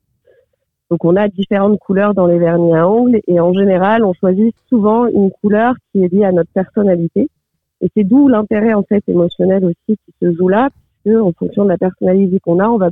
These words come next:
plus ou moins aimer telle ou telle couleur. On sait depuis assez longtemps que le vernis a cette vertu de bien-être, mais c'est un petit peu, j'ai envie de dire, comme tous les produits de soins qu'on peut se faire. Dès qu'on va avoir cette, euh, cette évocation de se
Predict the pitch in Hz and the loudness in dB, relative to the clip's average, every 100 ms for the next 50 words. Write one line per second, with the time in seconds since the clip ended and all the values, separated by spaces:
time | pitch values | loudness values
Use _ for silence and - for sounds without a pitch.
0 | - 190 190 190 214 202 185 214 - 214 | -4 -4 0 0 0 2 2 0 -2 -4
1 | 180 185 180 - 170 180 - _ _ _ | -2 -4 -4 -4 -4 -4 -8 _ _ _
2 | _ _ _ _ - 214 - 302 294 233 | _ _ _ _ -2 -2 0 0 2 2
3 | 214 - 220 208 214 - 233 220 202 220 | 0 -2 0 0 0 -2 0 2 0 0
4 | 233 254 - 208 220 220 208 180 170 190 | 0 0 0 2 2 2 2 2 2 0
5 | 202 208 226 220 196 196 175 175 202 - | 2 2 4 2 0 -2 -2 -2 -2 -4
6 | - 196 190 175 190 208 240 - - 185 | -4 -2 0 0 2 2 0 -4 -4 0
7 | 190 - 208 190 202 226 202 254 208 196 | 0 0 0 0 0 -2 0 0 2 0
8 | 196 208 220 190 190 - 247 220 202 190 | 0 -2 -2 -2 -4 -2 0 2 2 0
9 | _ _ - 214 196 202 _ 214 214 226 | _ _ -4 -2 -2 -6 _ -4 -4 -6
10 | _ - 175 180 180 180 - 240 254 - | _ -6 -4 -4 -4 -6 -4 -4 -4 -8
11 | _ _ _ _ - 240 240 208 220 208 | _ _ _ _ -6 -2 -2 0 0 0
12 | 202 214 226 - 202 190 - 180 170 165 | 0 0 -2 -4 -6 -6 -4 0 0 -2
13 | _ _ _ _ _ - 180 _ _ _ | _ _ _ _ _ -4 -4 _ _ _
14 | _ - 226 233 233 214 - 240 233 240 | _ -2 0 0 0 -2 -2 0 2 2
15 | 190 180 | 0 0